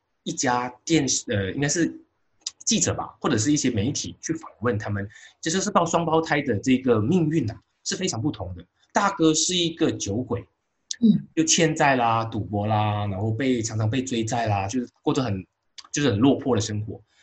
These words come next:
Speaker 2: 嗯。
Speaker 1: 然后另外一边呢，就是另外一个弟弟竟然是一位医生。然后他们在，在访谈的时候呢，他们同样的讲了同一句话，“为什么今天我的人是这样子？”
Speaker 2: 嗯。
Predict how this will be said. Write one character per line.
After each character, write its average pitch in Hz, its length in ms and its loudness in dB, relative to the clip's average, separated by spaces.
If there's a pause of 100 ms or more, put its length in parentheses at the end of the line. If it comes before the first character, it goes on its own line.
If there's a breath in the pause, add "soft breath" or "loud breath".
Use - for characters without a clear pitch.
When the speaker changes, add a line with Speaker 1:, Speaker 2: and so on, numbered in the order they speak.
Speaker 2:
嗯。 262 200 4
Speaker 1:
然 196 80 2
后 233 80 8
另 247 180 6
外 240 140 4
一 - 20 -4
边 185 180 2
呢， 180 80 0
就 185 120 -2
是 208 140 -4
另 240 220 4
外 226 120 4
一 - 20 4
个 202 100 0
弟 208 160 -2
弟 127 120 -4
竟 170 140 -2
然 120 120 0
是 131 120 -2
一 131 100 2
位 127 140 0
医 107 140 -6
生。 - 160 -6 (800 loud breath)
然 208 140 4
后 311 40 6
他 285 120 2
们 285 120 6
在， 277 140 6 (160)
在 262 140 6
访 117 200 2
谈 117 140 0
的 160 80 2
时 131 160 -2
候 160 160 2
呢， 135 100 0
他 - 120 -4
们 302 180 2
同 - 260 0
样 254 140 4
的 143 80 0
讲 110 180 -4
了 98 160 -4
同 110 220 -10
一 - 80 -6
句 - 160 -4
话 127 220 -4 (380)
，“为 302 120 4
什 233 80 2
么 - 140 4
今 - 140 -2
天 185 160 -4
我 123 140 0
的 123 60 0
人 117 120 2
是 143 200 -4
这 143 100 -2
样 123 120 -4
子？” - 120 -8
Speaker 2:
嗯。 - 60 -20